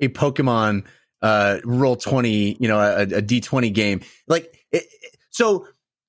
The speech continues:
does it work like Pokemon? Like, you get into an encounter, you, you come across a,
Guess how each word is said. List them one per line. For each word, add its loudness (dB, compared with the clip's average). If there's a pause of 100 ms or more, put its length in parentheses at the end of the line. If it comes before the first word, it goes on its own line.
does 0
it 0
work 0
like 0 (260)
Pokemon? 0
Like, 0
you -2
get 2
into 2
an 0
encounter, 0
you, 0
you 0
come 0
across 0
a, 0